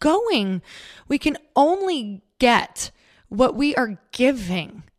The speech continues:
So I just kept saying, "What would this look like if this were fun? What would this look like if this were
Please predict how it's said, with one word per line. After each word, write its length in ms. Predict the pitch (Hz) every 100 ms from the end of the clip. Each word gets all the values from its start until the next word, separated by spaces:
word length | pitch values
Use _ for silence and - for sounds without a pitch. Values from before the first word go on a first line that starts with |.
| _ _ _
So 320 | - 285 277
I 100 | 262
just 180 | 262 269
kept 160 | - 247
saying, 280 | - 233 190
"What 160 | 190
would 100 | 214
this 200 | 220 -
look 120 | 196 -
like 160 | 196
if 100 | 202
this 180 | - -
were 80 | 226
fun? 500 | - - 330 269 165
What 160 | 185
would 100 | -
this 180 | 214 233
look 160 | 214 -
like 140 | 202
if 100 | 220
this 180 | - -
were 120 | -